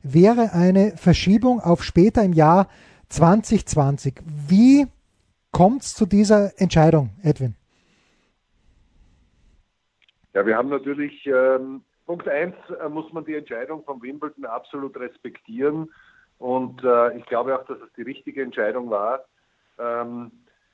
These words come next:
Speaker 2: weil ich glaube, wenn man heute nach England schaut, dann ist die Entwicklung dort um einiges schlimmer, äh, wie sie zurzeit in Deutschland oder auch in Österreich ist. Ähm,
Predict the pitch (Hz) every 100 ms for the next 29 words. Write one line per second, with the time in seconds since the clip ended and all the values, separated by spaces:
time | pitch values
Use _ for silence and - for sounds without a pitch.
0 | - 113 113 113 123 120 120 120 117 113
1 | 120 113 104 120 123 120 101 104 - 117
2 | 113 - 110 107 113 - 120 113 107 110
3 | - 110 98 110 117 107 - 104 117 120
4 | 117 _ _ _ _ - 107 107 107 113
5 | 117 117 104 107 110 104 98 110 - 110
6 | 110 107 104 104 110 98 104 - 123 123
7 | 139 147 _ _ - - _ _ - 123
8 | 123 127 127